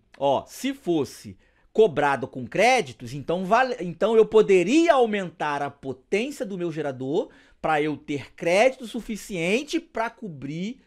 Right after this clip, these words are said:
a taxa que eles iam cobrar, porque eles iam descontar dos créditos. Mas não,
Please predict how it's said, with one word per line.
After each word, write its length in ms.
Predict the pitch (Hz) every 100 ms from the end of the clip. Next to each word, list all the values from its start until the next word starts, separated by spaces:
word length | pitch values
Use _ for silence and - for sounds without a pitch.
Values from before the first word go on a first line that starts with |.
| _ -
a 140 | 214
taxa 480 | 214 - 156 - 180
que 100 | 175
eles 220 | 185 170
iam 120 | 175
cobrar, 380 | 170 226 170 175
porque 240 | 190 214 208
eles 160 | 202
iam 100 | 180
descontar 480 | 190 196 208 180 170
dos 140 | 202
créditos. 520 | - - 165 180 - 113
Mas 340 | 127 214 170
não, 440 | 151 165 175 185